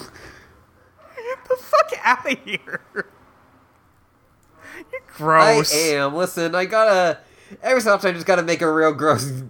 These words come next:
Speaker 2: lesbian joke and just
Speaker 1: God.
Speaker 2: let people know that I'm still out here.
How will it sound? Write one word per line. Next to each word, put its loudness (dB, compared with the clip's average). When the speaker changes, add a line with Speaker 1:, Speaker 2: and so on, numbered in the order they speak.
Speaker 2:
lesbian 0
joke 2
and 0
just -4
Speaker 1:
God. 0
Speaker 2:
let 0
people 0
know 2
that -4
I'm -2
still 0
out 2
here. -2